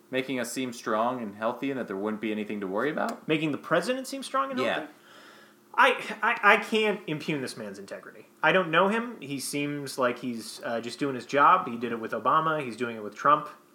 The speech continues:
Speaker 2: I'm not a girther. <laughs> So, I'm not gonna, I'm not gonna, uh, dive into a conspiracy here with you, Abe. I'm sorry. I'm just not gonna do
Speaker 1: See,
Speaker 2: that.
Speaker 1: I think Trump has to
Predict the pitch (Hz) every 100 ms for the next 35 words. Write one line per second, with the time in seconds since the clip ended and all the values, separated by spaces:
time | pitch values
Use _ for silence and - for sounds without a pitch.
0 | - 139 135 139 135 123 135 - - -
1 | - - - _ _ _ _ _ _ -
2 | - - - - - 170 - _ _ _
3 | _ _ _ - - - - - - 165
4 | 170 185 175 185 170 151 147 147 151 160
5 | 147 139 127 120 120 120 113 107 107 104
6 | 113 - - - - - 160 143 147 135
7 | 131 123 135 123 127 107 117 107 98 95
8 | 98 95 101 104 95 98 - 110 104 -
9 | - - - 359 349 - - 339 359 262
10 | 190 175 156 143 - 135 110 90